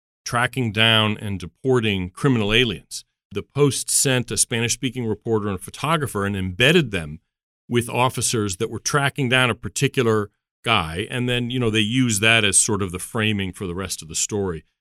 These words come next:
They were tracking this guy who's wanted for murder. His name was Damian Ariza Salinas.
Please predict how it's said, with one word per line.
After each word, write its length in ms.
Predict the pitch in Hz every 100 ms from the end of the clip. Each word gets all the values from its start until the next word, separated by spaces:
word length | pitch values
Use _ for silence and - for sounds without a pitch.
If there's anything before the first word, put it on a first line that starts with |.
| _ 107
They 80 |
were 100 | 104
tracking 440 | 95 127 113 120 104
this 140 | 98
guy 200 | - 104
who's 120 | 95
wanted 340 | 90 101 107 -
for 100 | 113
murder. 400 | 101 107 101 101
His 140 | 92
name 180 | 101 98
was 240 | 90 85 - _ _ _ 101
Damian 480 | 120 123 123 117
Ariza 500 | 104 95 117 110 110
Salinas. 800 | - - 98 110 98 85 - -